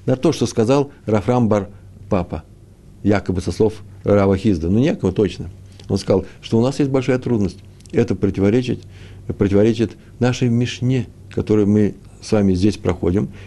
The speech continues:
и Мишна здесь про ремесленника. Смотрите, написано: «Мотив Раф Нахман бар Папа». Судя по тому, что они оба пар бар Папа, наверное, может быть, родные братья. Я просто не узнавал этого.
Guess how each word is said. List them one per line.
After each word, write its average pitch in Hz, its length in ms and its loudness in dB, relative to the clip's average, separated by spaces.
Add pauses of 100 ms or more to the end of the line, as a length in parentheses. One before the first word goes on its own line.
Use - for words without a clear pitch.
и 98 60 0
Мишна 98 340 2
здесь 107 180 0
про 107 200 -2
ремесленника. 98 720 0 (360)
Смотрите, 107 320 2
написано: 98 380 0 (220)
«Мотив 123 720 2 (540)
Раф 123 360 0
Нахман 113 520 -2 (200)
бар 120 200 0
Папа». 90 400 -2 (400)
Судя 156 200 0
по - 80 -6
тому, 139 160 2
что 135 120 0
они 135 100 2
оба 127 240 4
пар 117 220 0
бар 110 220 0
Папа, 139 360 -4 (480)
наверное, 104 320 2
может 98 240 2
быть, 90 100 -4
родные 98 240 2
братья. 98 320 0 (300)
Я 147 120 2
просто 147 200 -2
не 135 60 4
узнавал 120 340 2
этого. 165 260 -4